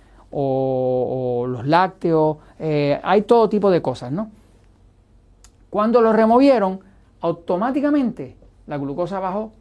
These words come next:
ochenta y cinco menos. Mientras no lo pudieron remover, pues seguía dándole un impacto,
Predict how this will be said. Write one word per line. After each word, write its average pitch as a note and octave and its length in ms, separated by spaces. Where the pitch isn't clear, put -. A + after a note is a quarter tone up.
ochenta D3 320
y - 20
cinco C#3+ 240
menos. A#2 220
Mientras D#3+ 360
no G3 160
lo C4+ 100
pudieron C#4 360
remover, C#4 520
pues D3+ 160
seguía G3 500
dándole F3+ 440
un G#3+ 40
impacto, G3+ 680